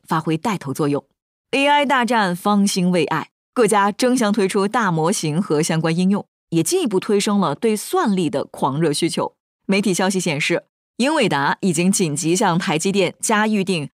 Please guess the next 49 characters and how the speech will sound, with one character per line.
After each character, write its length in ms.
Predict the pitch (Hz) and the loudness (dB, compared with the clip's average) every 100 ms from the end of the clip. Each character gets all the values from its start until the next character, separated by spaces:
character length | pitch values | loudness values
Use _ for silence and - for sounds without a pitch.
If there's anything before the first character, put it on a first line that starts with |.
| _ | _
coas 480 | - 269 247 156 - - | -2 0 2 0 -6 -6
先 300 | - 240 247 | -2 2 2
进 200 | 247 170 | 2 0
封 200 | 190 180 | 0 0
装 140 | 185 | 0
产 200 | 190 165 | 0 -2
能， 220 | 127 135 - _ _ _ | -4 -6 -10 _ _ _
全 200 | - 262 | -2 0
年 280 | 320 269 269 | 2 0 0
约 100 | 302 | 0
比 180 | 302 165 | -2 0
原 220 | 170 175 | 2 2
本 180 | 254 160 | 2 0
预 140 | 165 226 | 0 0
估 160 | 254 | 0
的 100 | 233 | 0
量 240 | 226 196 - _ | 0 0 -4 _
再 300 | - 294 170 | -4 -2 0
多 240 | 123 165 160 | 0 0 0
出 220 | 175 - | -2 -2
一 160 | 175 175 | -2 0
万 180 | 196 | 0
片 160 | 190 165 | 0 -2
的 80 | 151 | -2
水 160 | 147 | -2
准。 180 | 135 151 - _ _ _ | -2 -4 -6 _ _ _
这 120 | - 254 | -2 0
个 100 | 233 | 2
追 140 | 233 | 2
单 240 | 226 226 | 2 4
已 100 | 214 151 | 2 2
经 200 | 208 294 | -2 -2
获 220 | 269 220 | -2 0
得 180 | 151 151 | 0 0
台 260 | - 139 | -2 -4
积 140 | 147 175 | -2 -2
电 160 | 185 | 0
的 80 | 156 | -2
允 180 | 143 123 | -4 -4
诺。 220 | 160 - _ _ _ - | -4 -6 _ _ _ -4
那 100 | 262 | 0
在 140 | 262 | 2
过 160 | 262 254 | 2 0
去 280 | - 233 220 | 0 -2 0
二 220 | 247 226 | 2 2
十 160 | 202 | 0
多 140 | 196 196 | 0 2
年 260 | 180 151 | 0 0
里， 200 | 160 135 | -4 -6